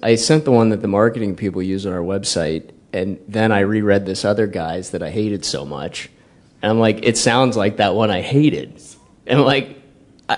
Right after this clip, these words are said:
I just can't with a straight face put a bio out there that people know that I wrote about myself <laughs> talking about all these great accomplishments. I just couldn't do it.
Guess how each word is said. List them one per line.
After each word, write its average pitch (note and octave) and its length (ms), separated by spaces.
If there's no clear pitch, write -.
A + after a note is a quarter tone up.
I C#3+ 100
just D#3 240
can't D3 260
with A2+ 140
a A2+ 40
straight - 340
face C3 240
put - 180
a F#2+ 40
bio G#2+ 280
out F#2 140
there F#2+ 120
that - 320
people G#2+ 240
know G#2+ 180
that F#2+ 200
I A2 220
wrote F#2+ 500
about F#2+ 320
myself A#2 680
<laughs> - 60
talking G2+ 180
about F#2+ 160
all F#2+ 120
these G2+ 160
great G#2+ 240
accomplishments. - 1080
I - 40
just - 200
couldn't - 240
do - 100
it. - 120